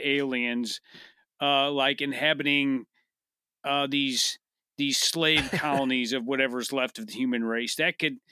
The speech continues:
Speaker 1: that could really backfire on me, 'cause then, because if you see the future and it's, a-, and it's looking grim, then when you go back to the present, you have no hope at all. You're just like, "Oh my God, we, we, it's all over." Because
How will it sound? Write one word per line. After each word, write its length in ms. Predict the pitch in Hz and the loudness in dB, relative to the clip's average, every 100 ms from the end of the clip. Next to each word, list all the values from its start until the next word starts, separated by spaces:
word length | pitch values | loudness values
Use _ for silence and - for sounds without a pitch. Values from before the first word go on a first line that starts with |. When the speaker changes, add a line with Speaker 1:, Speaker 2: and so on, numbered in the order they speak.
| - _ _ - | -20 _ _ 0
Speaker 1:
that 220 | 214 240 | 2 4
could 140 | 220 | 2
really 240 | 196 185 151 | 4 4 4
backfire 600 | 127 156 135 - 143 135 | 4 4 2 0 0 2
on 140 | 123 | 0
me, 140 | 123 123 | -2 -2
'cause 180 | 143 131 | 0 2
then, 200 | 254 185 | 2 2
because 300 | 214 247 247 | 0 2 2
if 120 | 220 | 2
you 160 | 247 233 | 2 2
see 240 | - 320 | 4 4
the 100 | 294 | 2
future 400 | 226 240 185 220 | 2 0 2 0
and 220 | 170 196 | 2 2
it's, 300 | 196 156 - - _ _ _ _ _ _ _ _ _ | 2 2 -2 -6 _ _ _ _ _ _ _ _ _
a-, 60 | 170 | 0
and 340 | 175 170 185 | 2 2 2
it's 220 | 196 - | 2 2
looking 400 | 196 254 - 190 | 2 2 2 0
grim, 500 | 123 151 202 175 139 139 - _ _ _ _ _ | 0 2 4 4 2 -2 -8 _ _ _ _ _
then 260 | 220 233 233 | 4 4 4
when 140 | 254 | 2
you 100 | 262 | 2
go 140 | 262 294 | 2 4
back 260 | 277 285 | 6 4
to 100 | - | 4
the 120 | 233 | 0
present, 500 | 185 233 269 202 196 | 0 4 4 4 2
you 120 | 196 196 | 2 4
have 200 | 220 165 | 4 2
no 420 | 165 165 190 190 | 0 2 4 4
hope 300 | 147 185 170 | 4 0 2
at 80 | 165 | 2
all. 220 | 190 147 | 4 4
You're 140 | 151 | 0
just 100 | 143 | 2
like, 260 | 151 127 - _ _ _ | 2 2 -2 _ _ _
"Oh 120 | 196 | 2
my 160 | 220 175 | 4 4
God, 360 | 143 180 147 135 | 6 4 4 0
we, 200 | 185 - _ _ _ _ | -4 -8 _ _ _ _
we, 260 | 165 180 - - | -6 -6 -6 -8
it's 180 | 185 233 | -2 4
all 220 | 240 202 | 4 6
over." 320 | 208 180 123 - _ _ _ | 4 2 -2 -10 _ _ _
Because 400 | 180 240 233 - | -4 0 0 0